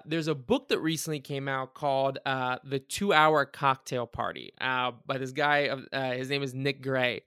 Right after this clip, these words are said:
And when I, it's all about how to structure a party and get together with people. And he has, like, sets of questions to ask and all that kind of stuff. But the idea is, like, hey, you come here,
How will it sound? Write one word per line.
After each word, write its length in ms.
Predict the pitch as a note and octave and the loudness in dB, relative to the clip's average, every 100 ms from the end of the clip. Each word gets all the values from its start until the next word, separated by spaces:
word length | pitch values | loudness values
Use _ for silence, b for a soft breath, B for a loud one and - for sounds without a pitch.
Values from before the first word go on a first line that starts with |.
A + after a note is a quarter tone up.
| B B B B B - | B B B B B 0
And 440 | E3 D#3+ D#3+ D3+ | 2 2 2 0
when 260 | - E3 E3 | 0 2 4
I, 380 | D#3+ D#3 D#3 - | 4 4 0 -2
it's 200 | D#3+ E3 | -6 -2
all 260 | F#3+ F#3+ A3 | 4 4 4
about 340 | F#3+ F3 E3 | 4 4 2
how 300 | E3+ D#3+ E3+ | -2 2 4
to 100 | G3 | 2
structure 600 | - - F3 - - D#3+ | -4 -2 -2 -2 -4 -2
a 60 | D3+ | -2
party 600 | - D3 C3+ C3+ D3 - | 0 2 2 0 -8 -8
and 160 | C#3+ | -6
get 140 | D3+ D3 | -6 -8
together 440 | C#3 C#3+ C#3+ C#3+ | -4 -2 0 -2
with 220 | C#3 C3+ | -4 -8
people. 520 | - B2 - B2 D#3 - | -10 -8 -4 -4 -4 -6
And 320 | C#3 C3+ C3+ - | -4 -4 -6 -12
he 100 | C3+ | -4
has, 200 | C3+ C3 | -4 -4
like, 120 | C3 | -8
sets 200 | - C3+ | -8 -10
of 160 | - _ | -10 _
questions 460 | A3 G#3+ - G3 | -2 -2 -2 -8
to 120 | - D#3+ | -6 0
ask 260 | D#3+ D#3 | 0 0
and 80 | D#3 | -2
all 80 | D#3 | -2
that 120 | C#3+ | -2
kind 140 | C#3+ | -4
of 60 | C#3 | -6
stuff. 260 | - E3+ - | -6 -6 -4
But 160 | D#3 | -8
the 140 | C3+ D3+ | -4 -6
idea 340 | D3+ G3 G3+ | -6 -4 -4
is, 100 | F#3 | -2
like, 100 | E3+ | -6
hey, 120 | D3 | -6
you 160 | D3+ C3+ | -6 -6
come 220 | C3 G#3 | -8 -8
here, 360 | F#3 G3 F3+ | -4 -4 -4